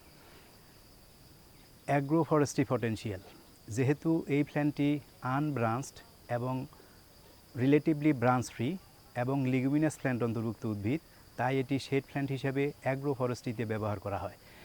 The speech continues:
এই প্ল্যান্টটির সাথে সাথী ফসল হিসেবে সাধারণত গাজর, মরিচ, বেগুন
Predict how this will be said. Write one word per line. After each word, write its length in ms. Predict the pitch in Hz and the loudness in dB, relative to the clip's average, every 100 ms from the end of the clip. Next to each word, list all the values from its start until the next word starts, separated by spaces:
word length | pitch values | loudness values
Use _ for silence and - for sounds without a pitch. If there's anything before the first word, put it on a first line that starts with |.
| - - | -20 -4
এই 180 | 131 139 - - - - - - | 0 0 -2 -20 -20 -20 -20 -6
প্ল্যান্টটির 320 | 123 123 131 | -2 -2 -4
সাথে 460 | - 135 127 127 190 - | 0 -2 0 -2 -2 -2
সাথী 340 | 127 120 139 | 0 0 0
ফসল 280 | 135 131 131 | -2 0 0
হিসেবে 360 | 127 131 131 | 0 -2 -2
সাধারণত 640 | 131 120 117 123 117 123 147 - - - - | -2 -4 -4 -4 -4 -6 -6 -10 -20 -14 -4
গাজর, 440 | 110 120 113 120 156 - - - - - - | 4 4 4 0 -2 -6 -20 -20 -20 -20 -6
মরিচ, 380 | 120 123 123 143 - - - | -2 0 0 -2 -6 -16 -12
বেগুন 520 | 113 120 113 127 165 | -4 -4 0 0 0